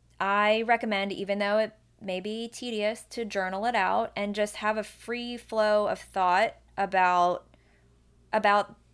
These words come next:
what you're experiencing and, and what your experiences have been like and why you think it's constantly been an obstacle. And then,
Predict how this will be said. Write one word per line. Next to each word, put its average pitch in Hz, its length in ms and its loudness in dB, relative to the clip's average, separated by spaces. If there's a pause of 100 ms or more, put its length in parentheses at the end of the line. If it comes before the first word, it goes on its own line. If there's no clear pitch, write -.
(220)
what 220 260 0
you're 226 120 -2
experiencing 214 640 -4
and, 170 160 -8
and 180 340 -8 (140)
what 190 640 -2
your 214 180 -6
experiences 202 580 -6
have 190 200 -10
been 185 220 -2
like 175 260 -2
and 175 160 -6
why 185 240 2
you 208 180 -2
think 196 240 -10
it's - 220 -8 (100)
constantly 190 500 -8
been 185 200 -4
an 175 100 -6
obstacle. 156 640 -6 (460)
And 196 240 -2
then, 190 500 0